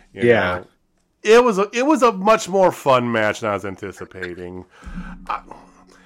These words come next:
Speaker 1: I still don't really get the end game with Sting and Darby, though.
Speaker 2: I feel like
Speaker 1: Is
Speaker 2: the
Speaker 1: this
Speaker 2: end
Speaker 1: just,
Speaker 2: game
Speaker 1: is
Speaker 2: is
Speaker 1: this just a
Speaker 2: eventually
Speaker 1: filler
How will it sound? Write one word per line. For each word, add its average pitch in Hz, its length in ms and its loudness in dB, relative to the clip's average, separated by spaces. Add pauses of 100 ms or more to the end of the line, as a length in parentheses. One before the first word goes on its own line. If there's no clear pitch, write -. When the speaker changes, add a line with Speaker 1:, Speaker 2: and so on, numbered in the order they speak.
(180)
Speaker 1:
I 180 140 2
still 240 580 4 (180)
don't 175 220 2
really 156 240 0
get 131 340 0
the 123 180 -4
end 120 240 -2
game 101 300 -2
with 101 100 -8
Sting 101 280 -10
and 95 80 -12
Darby, 87 380 -6
though. 73 180 -20 (2250)
Speaker 2:
I 180 220 6
feel 202 260 6
like 175 320 8
Speaker 1:
Is 143 100 0
Speaker 2:
the 139 80 2
Speaker 1:
this 208 140 0
Speaker 2:
end - 100 2
Speaker 1:
just, 139 100 0
Speaker 2:
game 127 160 8
Speaker 1:
is - 80 0 (180)
Speaker 2:
is 117 120 0
Speaker 1:
this 131 120 4
just 185 220 6
a - 40 4
Speaker 2:
eventually 123 100 4
Speaker 1:
filler 302 640 2